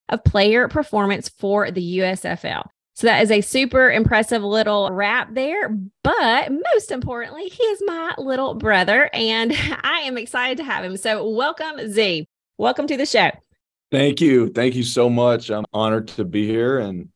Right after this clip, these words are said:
Speaker 2: I'm really just proud of you for doing this. I've listened to most all of them, and they're impacting a lot of people. So I'm excited to be here with you.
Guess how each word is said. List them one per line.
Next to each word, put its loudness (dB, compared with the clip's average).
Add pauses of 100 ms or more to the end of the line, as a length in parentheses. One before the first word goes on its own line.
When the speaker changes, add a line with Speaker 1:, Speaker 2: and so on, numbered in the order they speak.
(140)
Speaker 2:
I'm -8
really -2 (460)
just -4
proud 4
of 4
you 4
for -4
doing 0
this. -6
I've -6
listened -2
to 0
most 0
all 2
of -2
them, -6
and -6
they're -2
impacting -6
a -10
lot -2
of -14
people. -8
So -8 (160)
I'm -8
excited -4
to -10
be -6
here -2
with -10
you. -8